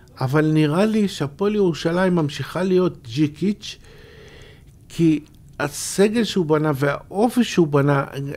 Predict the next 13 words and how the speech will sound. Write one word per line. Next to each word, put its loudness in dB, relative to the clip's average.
לא 6
רק 8
שהמשיכו 2
לסוף 2
העונה, 2
אני 6
רואה 8
שהם 2
הולכים 4
להמשיך 0
גם 6
לעונה 4
הבאה, 0